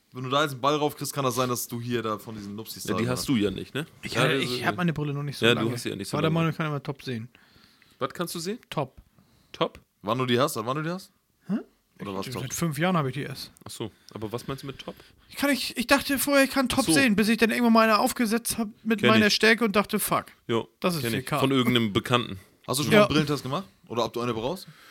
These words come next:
Speaker 2: Nee, ich habe den Sehtest hab ich bei meiner Führerscheinprüfung gemacht und da war alles gut. Und dann hat er gesagt,
Speaker 1: Also ich bin der Meinung, du hast in der, das war auch wieder so ein Schulding. In der zweiten oder dritten Klasse hat man so, so einen Augentest gemacht.
Speaker 3: Ja.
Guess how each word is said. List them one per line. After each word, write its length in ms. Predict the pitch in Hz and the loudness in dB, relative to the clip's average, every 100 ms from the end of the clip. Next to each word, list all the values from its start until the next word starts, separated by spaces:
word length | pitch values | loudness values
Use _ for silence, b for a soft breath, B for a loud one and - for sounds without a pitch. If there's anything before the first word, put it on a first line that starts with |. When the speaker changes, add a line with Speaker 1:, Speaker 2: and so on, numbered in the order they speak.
| B B B B B - | B B B B B -4
Speaker 2:
Nee, 80 | 120 | -2
ich 40 | |
habe 120 | 135 | 0
den 140 | 127 117 | -2 -2
Sehtest 760 | 117 131 139 131 143 151 143 | -2 -2 -4 -4 -2 -2 -4
hab 60 | 135 | -6
ich 100 | 127 | -4
bei 80 | 131 | -6
meiner 400 | 131 127 123 123 | -4 -4 -4 -4
Führerscheinprüfung 680 | 143 131 117 101 110 101 95 | -4 -4 -4 -8 -10 -12 -10
gemacht 260 | 95 107 104 | -10 -10 -12
und 140 | 104 | -10
da 120 | 107 | -8
war 80 | 107 | -6
alles 200 | 98 101 | -6 -8
gut. 240 | - 117 - | -12 -14 -14
Und 160 | 214 214 | -16 -14
dann 180 | 180 | -12
hat 80 | 175 | -12
er 60 | 160 | -12
gesagt, 100 | 92 | -6
Speaker 1:
Also 160 | 117 | -2
ich 80 | 139 | -2
bin 100 | 139 | -2
der 100 | 165 | -2
Meinung, 120 | 165 | -2
du 80 | 156 | -2
hast 80 | 151 | -4
in 80 | 151 | -2
der, 240 | 143 110 | -2 -2
das 160 | 123 135 | -6 -4
war 80 | 147 | -4
auch 160 | 151 | -4
wieder 120 | 127 | -6
so 100 | 107 | -8
ein 40 | 110 | -8
Schulding. 360 | - 151 110 | -6 -4 -4
In 60 | 92 | -6
der 100 | 110 | -8
zweiten 320 | - 147 151 | -2 -2 -2
oder 120 | 139 | -4
dritten 220 | 123 135 123 | -4 -8 -8
Klasse 240 | 143 143 | -6 -4
hat 80 | 117 | -4
man 120 | 120 | -6
so, 140 | 110 110 | -8 -8
so 80 | 107 | -6
einen 80 | |
Augentest 420 | 101 151 156 165 - | -2 -2 -4 -8 -6
gemacht. 160 | 160 | 0
Speaker 3:
Ja. 260 | 220 208 | 2 2